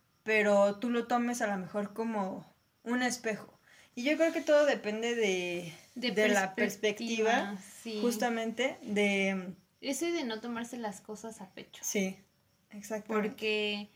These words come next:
Speaker 2: pueden que, puede que las personas no te respeten, que llega un límite, ¿no? Hay un límite que debemos de poner, eh, sobre faltas de respeto,
Speaker 1: Ujú.
Speaker 2: pero un,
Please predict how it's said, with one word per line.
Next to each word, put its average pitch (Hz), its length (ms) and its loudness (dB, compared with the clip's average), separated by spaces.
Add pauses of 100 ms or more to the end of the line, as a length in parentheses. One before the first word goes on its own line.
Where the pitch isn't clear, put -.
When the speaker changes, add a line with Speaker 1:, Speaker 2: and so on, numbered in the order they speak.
(440)
Speaker 2:
pueden 277 440 -2
que, - 360 -8
puede 294 300 2
que 302 100 -4
las 185 200 0
personas 226 480 -6
no 226 160 -2
te 233 120 -2
respeten, 214 760 -4
que 220 220 -4
llega 269 760 0
un 233 200 0
límite, 202 400 -2
¿no? 180 180 -4
Hay 233 280 -2
un 233 120 -2
límite 226 440 -6
que 185 120 -6
debemos 185 460 -6
de 160 200 -6 (100)
poner, 208 320 -2 (1160)
eh, 185 440 -2
sobre 180 440 -4
faltas 202 340 -2
de 214 100 2
respeto, 208 720 -6 (840)
Speaker 1:
Ujú. 196 100 -10
Speaker 2:
pero 226 400 2 (800)
un, 277 500 -2